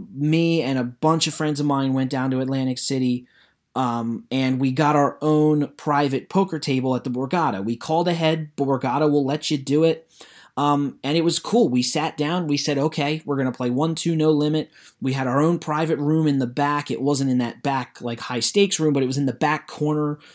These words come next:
Um, they put us in there. They rotated dealers out every thirty minutes. It was really cool, and it was fun to play at that level among f-, like, among friends. It's,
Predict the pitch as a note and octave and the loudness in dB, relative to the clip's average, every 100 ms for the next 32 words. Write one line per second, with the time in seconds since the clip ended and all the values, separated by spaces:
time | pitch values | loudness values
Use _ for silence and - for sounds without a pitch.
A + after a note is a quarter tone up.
0 | - - - C3 C3+ C3+ C3 F3 E3 E3 | -20 -14 -6 -2 0 -2 0 2 2 0
1 | D#3+ D#3+ D3+ B2 A2+ - D3 D#3+ D#3+ D#3+ | -2 0 0 0 -4 -2 2 2 2 0
2 | D3+ C3+ D#3 D3+ C#3 C#3+ D3 C#3+ D3 C#3+ | 0 2 4 4 2 -2 -2 -2 -2 -4
3 | C#3+ C#3 C#3+ C#3+ C3+ D3 D3 C#3 D#3 F#3+ | -2 -2 0 -2 -2 -2 -2 -2 -2 4
4 | G#3 E3+ C3+ - A#2+ G#2+ B2+ C#3 - F3+ | 6 6 4 -2 -4 -2 -2 -2 -2 0
5 | F#3 F#3 E3 - D#3 D3 D3+ C#3+ C3+ - | 2 2 0 -4 -4 0 0 0 -2 -8
6 | - - B2+ - C#3+ C#3+ C#3+ A#2+ A#2 B2+ | -20 -8 -8 -4 -2 -2 -2 -4 -2 0
7 | C#3 D#3+ D#3 - _ _ _ _ _ _ | 0 0 -2 -6 _ _ _ _ _ _
8 | - C#3+ C3+ C3 C#3 C3+ - - C#3 C3 | 0 2 4 4 4 2 -2 -8 -4 -2
9 | C3 D3+ C#3+ C#3+ - C#3+ F#2 B2+ C3+ | 0 2 2 0 -2 -4 -4 -4 -4